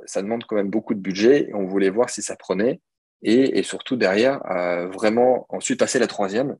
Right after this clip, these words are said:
euh, une fois qu'on allait terminer la levée de fonds. Euh, donc, on a terminé la levée de fonds, ça a été un succès. Euh, donc, c'était un schéma classique pour le coup, ce qui est important vis-à-vis de ce qu'on fait aujourd'hui. Schéma classique, qu'est-ce que ça veut dire ? C'était que c'était une levée de fonds en euros.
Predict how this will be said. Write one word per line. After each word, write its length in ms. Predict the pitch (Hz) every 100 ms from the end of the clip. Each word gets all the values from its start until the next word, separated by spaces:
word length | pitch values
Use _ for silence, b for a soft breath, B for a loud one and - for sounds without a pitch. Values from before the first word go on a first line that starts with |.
| -
euh, 120 | 57
une 100 | 87
fois 140 | 101 120
qu'on 140 | 107
allait 180 | 98 101
terminer 460 | 101 95 98 123 - _ _ _
la 160 | 104 110
levée 260 | 113 110
de 60 | 104
fonds. 160 | - - _ _ B B B -
Euh, 240 | - 87 87 - -
donc, 240 | - 104 - _ _ _ _ _ _ _ -
on 140 | 127
a 80 | 143
terminé 320 | 139 123 120
la 100 | 113
levée 240 | 104 98 98
de 60 |
fonds, 320 | - 113 156 180 _ _ _ -
ça 160 | -
a 20 |
été 140 | - 123
un 100 | 101
succès. 500 | - - - 98 - _ b b b -
Euh, 380 | 87 87 90 - - -
donc, 160 | 101 101
c'était 200 | 113 139
un 80 | 135
schéma 260 | 131 120
classique 480 | 120 123 - - -
pour 120 | 113
le 100 | 107
coup, 260 | - 135 151
ce 80 | -
qui 100 | 98
est 40 |
important 340 | 95 101 - 110
vis-à-vis 300 | 98 98 104
de 100 | 101
ce 80 |
qu'on 140 | - 104
fait 100 | 107
aujourd'hui. 380 | 95 92 117 139
Schéma 320 | - 104 101
classique, 300 | 104 - -
qu'est-ce 160 | 98 -
que 60 |
ça 80 | 92
veut 60 | 101
dire ? 140 | 127
C'était 240 | - -
que 60 | 104
c'était 260 | - - 101
une 80 |
levée 200 | 98 95
de 40 | 92
fonds 140 | 123
en 80 | 98
euros. 380 | 101 95 95